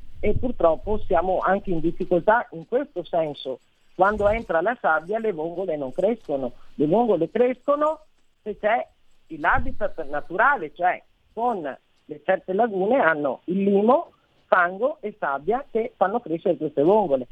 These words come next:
quindi abbiamo difficoltà a farle crescere, più energia da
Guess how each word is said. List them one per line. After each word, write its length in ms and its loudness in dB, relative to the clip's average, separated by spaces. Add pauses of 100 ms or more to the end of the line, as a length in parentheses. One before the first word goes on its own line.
(200)
quindi 240 4
abbiamo 380 2
difficoltà 920 -2
a 100 -8
farle 340 -2
crescere, 500 -6 (720)
più 400 0 (560)
energia 560 2
da 160 -2